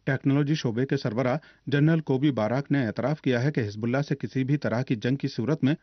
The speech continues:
جنگ کا دائرہ اسرائیل کے اندر پھیل جائے گا۔ اسرائیلی فوج کے جنرل کوبی باراک نے کہا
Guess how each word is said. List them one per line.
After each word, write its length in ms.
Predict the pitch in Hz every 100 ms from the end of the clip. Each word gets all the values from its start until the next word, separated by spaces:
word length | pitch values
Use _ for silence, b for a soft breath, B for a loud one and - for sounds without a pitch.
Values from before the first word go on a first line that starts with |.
| -
جنگ 260 | 131 143 156
کا 120 | 147
دائرہ 260 | 117 110 147 -
اسرائیل 340 | 147 135 143
کے 120 | 160
اندر 220 | 117 107 139
پھیل 240 | 143 127
جائے 200 | 110 107
گا۔ 120 | 104 - B B B
اسرائیلی 360 | 147 160 175 196
فوج 260 | - 156
کے 100 | -
جنرل 340 | 135 120 120 156
کوبی 340 | 131 127 151
باراک 400 | 120 104 127 147
نے 120 | 127
کہا 360 | 156 110 113